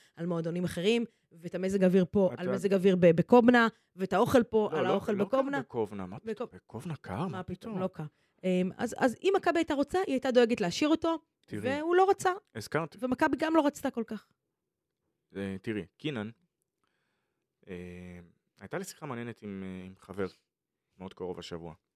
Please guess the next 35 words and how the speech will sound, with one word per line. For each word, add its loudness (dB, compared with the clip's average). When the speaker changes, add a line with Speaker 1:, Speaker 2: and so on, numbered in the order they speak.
Speaker 2:
ו-, -6
ודיברנו -6
על -6
קינן, -10
ודיברנו -8
גם -6
על -4
הדבר -4
הזה, -8
אני -8
אומר, -6
השבוע -6
הבא, -8
<laughs> -20
זאת -14
אומרת, -2
בעשרים -6
וארבע, -2
שלושים -8
ושש -6
שעות -4
האחרונות. -14
הוא -6
בא, -4
הוא -12
בא -2
ושואל -6
אותי, -10
"מה -10
אתה -14
חושב -16
על -16
קינן?" -20
אמרתי, -20
תראה, -20